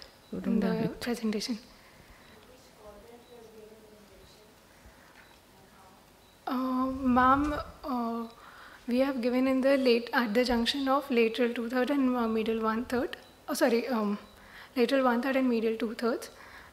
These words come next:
Speaker 2: And, uh, we used the a-, twe-, um, eighteen gauge needle, ma'am. We advanced it till the hub of the needle was re-, uh, reached in the skin, and then, uh, after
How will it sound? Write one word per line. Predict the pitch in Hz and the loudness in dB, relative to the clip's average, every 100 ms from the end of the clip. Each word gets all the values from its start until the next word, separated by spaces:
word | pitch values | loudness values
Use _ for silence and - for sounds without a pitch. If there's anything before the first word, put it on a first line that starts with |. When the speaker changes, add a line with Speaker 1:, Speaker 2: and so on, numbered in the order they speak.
| - | -14
Speaker 2:
And, | 240 220 220 226 226 226 | -8 -6 -4 -2 -2 0
uh, | 220 | 0
we | 233 | 0
used | 240 247 247 226 | 0 0 -2 0
the | 254 254 - | 2 0 0
a-, | 254 226 233 - | 0 0 -2 0
twe-, | 254 233 - | 0 0 -2
um, | 240 214 208 226 - - - - 277 | -4 -2 -4 -6 -12 -20 -20 -10 -2
eighteen | 247 262 262 | 0 2 2
gauge | 233 240 262 | 2 -2 -2
needle, | 233 233 | -2 0
ma'am. | 240 220 302 - - - | 0 -2 -4 -10 -20 -6
We | 262 233 | 2 2
advanced | 226 233 233 254 | 4 4 4 2
it | 277 - | -2 0
till | 254 | 0
the | 277 | 0
hub | - 240 208 | 2 2 4
of | 247 240 240 | 2 0 0
the | 240 247 247 233 233 233 226 - | 2 4 4 4 4 0 -2 -2
needle | 240 226 233 | 0 2 0
was | 233 240 | 0 0
re-, | 226 208 - | 0 -2 -2
uh, | 254 214 208 220 240 | 0 2 2 -2 -2
reached | 220 262 - - - - - | -2 -2 -6 -10 -18 -20 -4
in | 240 226 | 0 2
the | 233 233 | 2 0
skin, | - 240 370 - | -2 -4 -4 -2
and | 262 233 226 | 0 0 0
then, | 226 240 | 0 0
uh, | 240 247 - | 0 -4 -2
after | 233 - | -2 -2